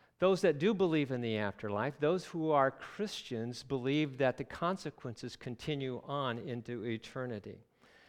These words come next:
And so, b-, bottom line, both Christians and non-Christians are simply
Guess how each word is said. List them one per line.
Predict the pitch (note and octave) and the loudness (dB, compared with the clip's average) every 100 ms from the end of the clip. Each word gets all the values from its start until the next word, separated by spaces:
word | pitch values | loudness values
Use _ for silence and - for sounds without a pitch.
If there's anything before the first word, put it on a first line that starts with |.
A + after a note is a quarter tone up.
| - - - - | -20 -20 -20 -4
And | D#3+ D3+ | 0 4
so, | G#3+ F#3 F3 G2+ - _ _ _ - | 10 10 10 2 -10 _ _ _ -16
b-, | A3 - | -12 -8
bottom | D3 F3 G#3 G#3 E3 | 2 6 8 6 4
line, | F3 F3 D3 | 4 2 2
both | C#3+ - | 0 -2
Christians | - A#3 - G#3+ F3+ | -8 -8 -4 -2 0
and | D#3+ C#3+ | 0 0
non-Christians | D#3 F#3 G3 - B2 - C#3+ C#3+ | 0 0 0 -4 -8 -6 -4 -2
are | |
simply | C3 - F#3+ F#3 - D#3 D3 | -2 0 0 0 2 4 2